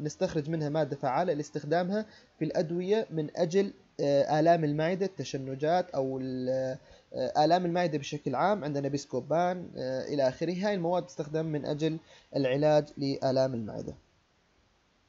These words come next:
عندنا، آه، آخر نوع من أنواع النبات المذكور في كتاب دايوسكرويد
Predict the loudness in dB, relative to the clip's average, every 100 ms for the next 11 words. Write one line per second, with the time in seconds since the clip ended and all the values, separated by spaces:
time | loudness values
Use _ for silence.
0 | _ _ _ _ 0 4 6 6 6 4
1 | 2 6 4 4 0 2 0 0 -2 -2
2 | 0 0 0 -4 -2 2 2 0 -4 -6
3 | -8 -2 -2 -2 -4 -6 -6 -2 0 0
4 | -2 0 0 0 -2 0 6 6 6